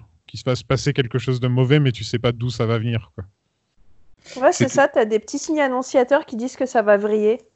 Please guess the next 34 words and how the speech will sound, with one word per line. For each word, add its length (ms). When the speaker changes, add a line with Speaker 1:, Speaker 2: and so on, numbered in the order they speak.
Speaker 3:
En 100
fait, 160
c'était 200
déjà 320
annoncé 380
par, 360
euh, 40
Josie. 500
Josie, 320
elle 120
avait 140
eu 100
ce 160
tremblement-là, 800
euh, 180
sous 200
la 100
table. 400
Speaker 2:
Ah, 120
c'est 180
vrai ? 140
Speaker 3:
Ouais, 300
ouais, 240
quelques 320
Speaker 1:
Et, 380
et 40
pas 220
que 180
Josie, 560
et 100
pas 200
que 200
Josie, 460
Speaker 2:
Ah 0